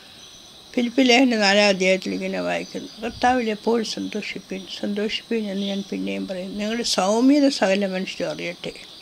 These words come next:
നമ്മുടെ സൗമ്യത എല്ലാവരും അറിയണം. നമ്മുടെ ഇളക്കപ്പെരുപ്പത്തിലല്ല, നമ്മുടെ സൗമ്യത എല്ലാം അറിയണം. നിങ്ങളുടെ ആവശ്യങ്ങൾ സ്തോത്രത്തോടുള്ള ദൈവത്തോട് അറിയിക്കുക അത്രേ വേണ്ടത്.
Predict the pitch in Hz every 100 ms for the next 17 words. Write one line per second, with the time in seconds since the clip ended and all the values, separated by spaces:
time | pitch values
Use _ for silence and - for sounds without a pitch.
0 | - - - - - - - - 220 214
1 | 214 - 196 220 233 226 185 185 190 190
2 | 175 175 196 180 - - - - - 185
3 | 185 190 185 - - - 180 196 - 202
4 | 196 190 - 196 190 175 180 202 - -
5 | - - - - 208 196 208 - 185 196
6 | 214 220 196 180 180 190 - 165 190 196
7 | 170 - - - - - - - 208 214
8 | 220 202 202 214 240 - 214 208 208 -
9 | 202 202 220 208 208 208 202 196 202 202
10 | 208 202 190 202 208 202 180 - 170 180
11 | 180 196 190